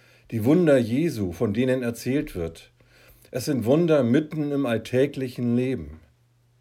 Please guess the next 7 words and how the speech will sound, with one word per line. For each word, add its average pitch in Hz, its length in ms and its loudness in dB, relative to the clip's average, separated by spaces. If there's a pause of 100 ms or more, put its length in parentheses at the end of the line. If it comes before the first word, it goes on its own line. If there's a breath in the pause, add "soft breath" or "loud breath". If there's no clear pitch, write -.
(420)
Seine 120 220 0
Jünger 120 420 2
beruft 104 400 -4
Jesus 139 420 0
nicht 131 220 -4
im 120 80 0
Gottesdienst, 123 760 -4